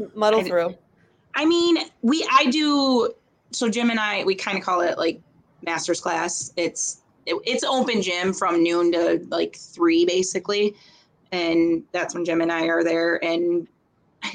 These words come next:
Speaker 2: most people are, I mean, every, like, everyone that comes to our gym realizes that Jim and I are extremely competitive. So if they come at noon, I mean,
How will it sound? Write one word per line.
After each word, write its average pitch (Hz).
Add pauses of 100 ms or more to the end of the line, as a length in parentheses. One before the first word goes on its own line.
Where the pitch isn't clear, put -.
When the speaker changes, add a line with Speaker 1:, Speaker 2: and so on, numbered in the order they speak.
(140)
Speaker 2:
most 311
people 233
are, 180 (640)
I 202
mean, 180 (220)
every, 269 (100)
like, 208
everyone 262
that 185
comes 185
to 170
our 170
gym 165 (140)
realizes 156
that - (440)
Jim 170
and 165
I 160
are 160
extremely 160
competitive. 170
So 160 (1120)
if 185
they 185
come 247
at 247
noon, 247 (1400)
I 214
mean, 202